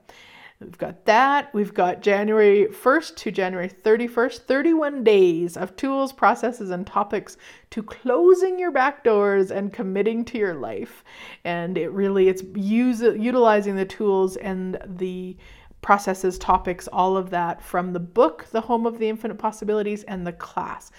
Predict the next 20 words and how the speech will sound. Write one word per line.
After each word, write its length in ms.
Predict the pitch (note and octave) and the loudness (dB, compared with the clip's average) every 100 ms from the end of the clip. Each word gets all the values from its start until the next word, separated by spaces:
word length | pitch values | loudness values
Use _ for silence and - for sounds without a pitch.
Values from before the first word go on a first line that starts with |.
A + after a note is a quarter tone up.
| - - | -20 -12
The 80 | G3 | 2
class 280 | C4 C#4+ | 4 4
was 80 | B3+ | 0
a 80 | G#3+ | -4
few 180 | G#3 G#3 | -4 -4
years 300 | F#3+ F3+ F3+ | 0 -2 -2
ago, 180 | E3+ E3 | -6 -6
but 140 | E3+ | -8
it 80 | - | -8
was 160 | F3+ | -12
so 380 | - - F3 D3+ | -16 -10 -6 -6
amazing. 500 | C3+ - - - A3+ _ _ - _ _ | -6 -14 -16 -16 -18 _ _ -20 _ _
We 120 | - G3+ | -2 2
also 260 | G#3+ A3 | 0 0
have, 140 | A#3+ G#3 | -2 -4
starting 440 | - G3 G3 G#3 | -2 0 2 0
in 260 | G#3+ G#3 F3 | 0 -2 0
January 600 | G3 G3 G3 F#3+ F#3+ F#3+ | 0 0 0 -2 -2 -4
twenty 360 | - F#3+ F#3 | -4 -6 -6
twenty, 480 | F#3+ G3 F3+ G3 | -8 -8 -6 -8